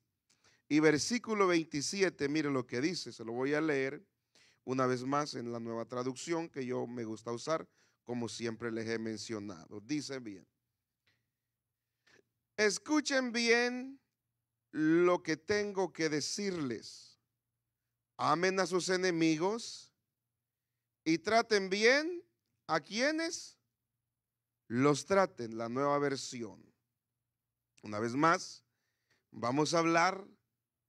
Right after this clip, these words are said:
de que tenemos que amar nuestros enemigos. Yo le preguntaría, ¿por qué dice la Biblia que amemos a nuestros enemigos? ¿Acaso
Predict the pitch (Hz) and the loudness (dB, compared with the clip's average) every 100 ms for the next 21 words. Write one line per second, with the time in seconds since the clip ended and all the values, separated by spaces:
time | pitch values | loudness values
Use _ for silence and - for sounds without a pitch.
0 | _ _ _ _ _ 110 156 135 156 151 | _ _ _ _ _ -4 -2 -2 -2 0
1 | 160 202 208 160 - 175 165 170 208 277 | 0 0 -2 -2 -2 2 2 2 2 2
2 | 339 403 349 _ _ _ _ _ _ _ | 0 -2 -12 _ _ _ _ _ _ _
3 | _ _ _ _ _ _ 117 151 185 262 | _ _ _ _ _ _ -8 0 4 6
4 | 339 294 - 285 247 - - _ _ _ | 4 2 -6 -2 -2 -4 -12 _ _ _
5 | 170 175 185 220 349 320 156 - - 123 | -4 0 0 2 0 0 -8 -14 -12 -4
6 | 143 147 139 123 123 107 123 143 147 180 | -2 -2 -4 -4 -6 -6 -4 -2 -2 -4
7 | 269 _ _ _ _ _ _ _ _ _ | -8 _ _ _ _ _ _ _ _ _
8 | - 180 196 320 302 277 247 220 233 277 | -2 -2 0 0 0 0 2 2 0 -2
9 | 269 247 226 208 - _ _ 175 170 170 | -4 -4 -4 -6 -12 _ _ -4 -2 0
10 | 226 269 240 196 - _ _ _ _ _ | -2 -2 -4 -4 -10 _ _ _ _ _
11 | _ _ - 156 190 185 160 147 127 139 | _ _ -10 -6 -2 -2 -2 -6 -4 -2
12 | 131 123 190 180 127 - - 123 113 120 | -2 -4 -4 -2 -4 -8 -12 -12 -8 -8
13 | 120 135 170 127 | -8 -4 -4 -4